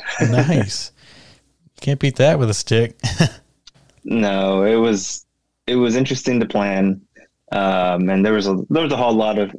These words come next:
Speaker 1: other stuff going on as well during that time. I closed. So I, when I got diagnosed, I was actually in,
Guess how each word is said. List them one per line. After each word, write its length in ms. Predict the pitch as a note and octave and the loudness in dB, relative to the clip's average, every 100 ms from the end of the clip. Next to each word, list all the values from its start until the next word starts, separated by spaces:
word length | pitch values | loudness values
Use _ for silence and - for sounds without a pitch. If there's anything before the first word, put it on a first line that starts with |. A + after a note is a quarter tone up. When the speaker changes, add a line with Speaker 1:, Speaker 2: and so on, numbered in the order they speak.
| - | -6
Speaker 1:
other 220 | G#2+ G2+ | -4 -4
stuff 280 | G2 G2+ F#2 | -4 -4 -4
going 260 | - F#2+ F#2 | -2 0 0
on 180 | F#2 F#2 | 0 0
as 120 | F#2 | 0
well 140 | F#2+ | 0
during 240 | F#2 F#2+ F#2+ | 2 2 0
that 160 | F2 | -2
time. 240 | - F#2 F#2 | -4 -4 -4
I 60 | |
closed. 540 | G2 A#2 A2 G2+ - - _ - - _ | -2 2 2 2 -2 -14 _ -20 -20 _
So 280 | - A2+ A2+ A#2+ | -4 -2 0 0
I, 140 | A2+ | 0
when 200 | A2 A2+ | 2 0
I 60 | G#2+ | 0
got 240 | A#2 G#2 _ - - | -2 -2 _ -10 -2
diagnosed, 640 | A#2+ A2+ G#2 A2 A2 - | -2 0 0 0 -2 -2
I 80 | G#2 | -2
was 160 | G2+ | -2
actually 380 | G2+ G2+ - G2+ | -2 -4 -4 -2
in, 160 | G2 | -2